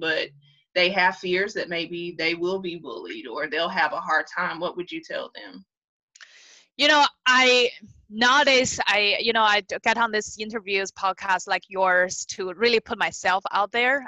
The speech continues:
Speaker 2: and just understand the bigger you are, there are gonna be more bullies and more trolls.
Speaker 1: Yeah.
Speaker 2: I think, um, you have to, like,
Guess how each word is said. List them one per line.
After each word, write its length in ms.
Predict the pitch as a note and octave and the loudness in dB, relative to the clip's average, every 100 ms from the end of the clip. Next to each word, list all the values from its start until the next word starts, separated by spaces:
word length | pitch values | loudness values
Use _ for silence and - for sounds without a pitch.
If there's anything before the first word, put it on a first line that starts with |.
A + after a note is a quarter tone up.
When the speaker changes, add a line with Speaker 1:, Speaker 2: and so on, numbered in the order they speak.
| - | -6
Speaker 2:
and 160 | F#3 F#3+ | -4 -4
just 200 | G3 G3+ | -6 -4
understand 480 | G3 F#3 - G3 F3 | -2 -2 -2 -4 -4
the 60 | - | -8
bigger 240 | G3 G3 | -2 -2
you 140 | F#3 | -2
are, 380 | E3+ C#3+ F3 G3+ G#3 | -2 0 2 0 -2
there 120 | F3 | -6
are 40 | |
gonna 220 | D3+ F#3+ F#3+ | -4 -8 -8
be 140 | F#3 | -14
more 260 | F3 E3+ E3 - | -10 -8 -8 -6
bullies 720 | F#3+ F3+ A2+ - F#3 - - - | -6 -6 -10 -12 -14 -18 -18 -14
and 120 | D#3+ | -14
more 260 | E3 E3+ D#3+ | -10 -8 -8
trolls. 680 | - - F#3+ G#2 - - - - | -10 -6 -6 -6 -8 -10 -12 -12
Speaker 1:
Yeah. 200 | - F#3+ - - | -4 -4 -4 -2
Speaker 2:
I 160 | G3+ G3+ - | -2 -2 -8
think, 220 | G#3 G#3 - - _ _ _ _ _ | -12 -12 -16 -20 _ _ _ _ _
um, 460 | - G#3+ G3+ F3+ F3 - | 0 4 4 4 0 -10
you 120 | A3+ - | -10 -2
have 140 | A#3 | -2
to, 300 | - B3 G#3+ | 0 0 2
like, 320 | G3+ G3 F3+ | 4 4 2